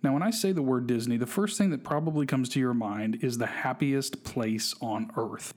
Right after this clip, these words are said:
And if that's the case, it is probably because of their time-tested decades of experience at providing high-quality service and always being focused on customer satisfaction at almost any cost.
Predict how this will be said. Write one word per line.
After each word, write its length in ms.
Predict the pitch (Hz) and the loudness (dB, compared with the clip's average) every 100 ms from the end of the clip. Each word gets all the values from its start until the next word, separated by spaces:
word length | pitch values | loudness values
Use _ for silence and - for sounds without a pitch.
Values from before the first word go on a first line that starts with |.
| _ | _
And 120 | 151 139 | 0 2
if 60 | |
that's 200 | 240 226 | 2 0
the 80 | 220 | 0
case, 400 | 220 170 139 - | 2 2 0 -2
it 180 | 170 160 | 0 2
is 140 | 160 | 0
probably 640 | 156 - - 254 185 123 120 | -2 -2 0 2 0 0 0
because 560 | 117 127 120 120 135 | 0 0 2 0 -2
of 240 | - 123 123 | -2 -2 0
their 120 | 120 | -2
time-tested 960 | - - 165 190 147 127 - 127 127 123 - - - 143 123 127 | -2 0 2 2 0 -2 0 0 0 -4 -10 -20 -10 -6 -6 -2
decades 600 | 151 190 175 120 120 120 | 0 0 0 0 0 0
of 120 | 117 | 0
experience 920 | 117 - - 127 117 110 110 127 - - - - - | -2 -2 0 0 2 0 -2 -2 -4 -8 -16 -12 -6
at 120 | - | 0
providing 600 | 131 120 113 113 120 113 | 0 2 0 2 0 0
high-quality 840 | 117 - 139 139 - 139 135 127 117 | -2 -2 -2 0 0 0 0 0 0
service 680 | - 120 117 117 120 - - - - - - | 0 0 0 0 -2 -6 -8 -20 -20 -12 -4
and 240 | 117 110 - | -2 -4 -4
always 340 | 135 143 135 | -2 0 0
being 300 | 131 131 120 | 2 2 0
focused 560 | 117 117 113 113 107 - | 0 -2 0 -2 -2 -4
on 180 | 120 113 | -4 -2
customer 420 | - 110 127 113 | -2 -2 -2 -2
satisfaction 800 | 107 113 107 - 110 113 - - - - - - - - | 0 -2 -2 -6 -8 -8 -8 -10 -14 -18 -20 -20 -10 -4
at 120 | 139 | 0
almost 380 | 180 165 127 - | 2 2 0 -2
any 200 | 123 113 | 0 0
cost. 500 | - - - - | -2 -6 -8 -10